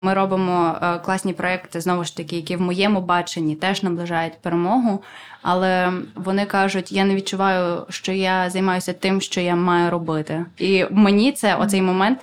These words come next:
нав'язаної цінності. Те, що вони, вони кажуть: «Я відчуваю, що я маю бути на фронті разом з, е, з хлопцями і дівчатами». Я н-, н-, не можу осягнути цієї їхньої думки, тому що, ну, я можу їх зрозуміти,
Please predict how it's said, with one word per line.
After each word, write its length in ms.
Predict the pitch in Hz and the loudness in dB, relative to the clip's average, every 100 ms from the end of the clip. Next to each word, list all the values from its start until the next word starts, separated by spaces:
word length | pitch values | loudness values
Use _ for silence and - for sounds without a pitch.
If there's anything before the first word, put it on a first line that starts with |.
| - | -2
нав'язаної 720 | 185 180 185 185 190 180 180 | 0 4 2 2 0 0 -2
цінності. 720 | - 202 196 175 - - 165 180 _ - - | -4 0 0 0 -6 -8 -8 -8 _ -20 -6
Те, 120 | 185 | -2
що 200 | 190 196 | 0 0
вони, 240 | 185 214 220 | 2 4 4
вони 240 | 208 220 | 2 2
кажуть: 280 | 214 226 226 | 2 2 2
«Я 80 | 196 | 0
відчуваю, 340 | 196 196 202 208 | -2 -2 0 0
що 120 | 196 | 0
я 60 | |
маю 420 | 190 185 185 175 170 | 0 0 0 -2 -4
бути 340 | 175 180 196 | -4 -2 0
на 80 | 196 | 0
фронті 460 | 185 190 170 165 175 | 0 0 0 -2 -4
разом 280 | 170 170 175 | -4 -4 -6
з, 100 | - | -6
е, 320 | 180 170 170 | -6 -4 -6
з 80 | - | -4
хлопцями 340 | 180 170 175 | -6 -4 -2
і 40 | 175 | -2
дівчатами». 520 | 170 170 170 170 170 - _ | -2 -4 -2 -4 -4 -10 _
Я 280 | 190 190 202 | -4 0 2
н-, 280 | 208 202 190 | 2 0 0
н-, 200 | 202 208 - - | 0 0 -2 -2
не 200 | 202 208 | 2 4
можу 360 | 208 208 220 208 | 4 2 2 0
осягнути 800 | 208 208 190 208 214 202 202 - | 0 0 0 0 -2 -6 -8 -12
цієї 440 | - 196 196 196 | -8 -2 0 0
їхньої 420 | 196 196 202 190 | -2 -4 -4 -4
думки, 540 | 190 202 202 208 196 185 - - _ _ | -2 -2 -2 -4 -6 -8 -12 -20 _ _
тому 300 | - 190 196 | -4 -2 -2
що, 360 | 190 - 185 175 | -4 -2 -2 -2
ну, 120 | - 220 | 0 2
я 120 | 220 | 4
можу 240 | 233 220 | 2 2
їх 160 | 220 202 | 0 0
зрозуміти, 760 | 208 202 190 196 226 - 190 | -2 -2 0 0 -2 -4 -6